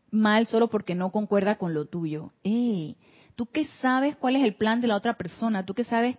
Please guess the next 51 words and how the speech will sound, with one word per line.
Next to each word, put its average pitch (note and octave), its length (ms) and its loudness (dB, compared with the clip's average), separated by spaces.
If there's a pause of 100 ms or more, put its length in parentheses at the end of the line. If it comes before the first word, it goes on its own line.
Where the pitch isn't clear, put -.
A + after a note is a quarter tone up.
qué A#3+ 160 0
ella B3+ 180 2
tiene A#3 240 -2
que B3+ 80 0
desarrollar F#3 640 0
o G#3 60 -4
qué G#3 80 -2
tiene G3+ 240 -6
que F#3+ 100 -6
hacer? E3 540 -2 (460)
Entonces A#3+ 340 2
se A3+ 80 2
dan G#3+ 160 2
cuenta B3 340 0
que G3 120 2
viéndolo A3 320 0
desde A3 180 2
ese A3 60 -4
punto A3 200 -2
de G3+ 40 2
vista G#3+ 240 0
no G#3 80 0
hay G#3+ 140 2
nada A#3 440 4
que - 140 0
criticar. F3+ 640 -2 (360)
Entonces - 200 -6
yo A#3 80 2
también C4 400 4
me C#4 60 4
autorregaño. G#3+ 800 2 (840)
¿Sí? A#3+ 280 -4 (160)
Yo F3+ 80 -6
también. F#3 340 -4 (360)
Y F3 160 -6
una B3 160 4
vez B3+ 220 2
que G3+ 120 0
me, F3 240 -4 (340)
mira, F#3+ 360 4
de G#3+ 80 0
una C4 160 4
vez C#4+ 180 4
yo B3+ 180 4
veo D4+ 440 6
una D4 240 2
situación A#3 560 0
o G3+ 160 6
veo A#3 160 8
una C4 240 0
persona E3 600 0